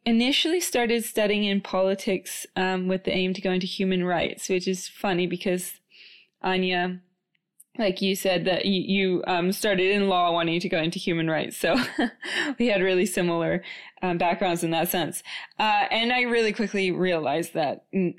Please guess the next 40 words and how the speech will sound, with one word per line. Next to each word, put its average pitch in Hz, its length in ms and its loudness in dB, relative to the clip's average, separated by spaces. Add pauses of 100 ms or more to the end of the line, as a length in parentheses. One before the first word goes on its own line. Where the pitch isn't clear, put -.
(140)
I 196 140 2
hated 196 540 0
it. - 240 -4 (260)
I 208 60 -2
hate, 208 400 0
I 196 80 0
hated 220 680 0
studying 185 600 0
politics. 175 720 -2 (460)
Um, 196 280 2
I 185 140 2
just, 196 300 -4 (240)
it 190 100 0
w-, 170 180 -4
just - 340 -2
did 226 220 2
not 202 260 0
work 170 240 0
for - 140 -4
me. 160 360 -2
Um, 165 420 -4
there 190 260 0
was 180 180 0
no 196 280 2
room 185 280 0
for 180 140 -2
creativity. 180 1040 0
It 165 120 -2
was 170 260 -2
just - 360 -2
really 170 640 0 (360)
rigid 180 800 0
and 143 640 -2 (640)
I 185 40 -8
hated 196 380 -2
it. - 200 -6
It 185 60 -16
wasn't 175 240 -2
for 196 80 -2
me. 196 240 0